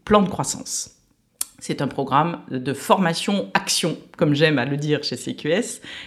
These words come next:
Et donc, c'est pas juste on apprend, c'est on apprend et on met en pratique au travers de groupes de croissance avec des groupes de pairs.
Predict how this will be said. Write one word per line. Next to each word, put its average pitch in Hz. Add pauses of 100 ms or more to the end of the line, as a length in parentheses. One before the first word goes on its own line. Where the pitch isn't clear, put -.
(100)
Et 151
donc, 180
c'est 165
pas 165
juste 175
on 156
apprend, 147
c'est 196
on 151
apprend 208
et 233
on 180
met 196
en 208
pratique 180
au 135
travers 151
de 139
groupes 170
de 151
croissance 151
avec 120
des 127
groupes 165
de 139
pairs. 143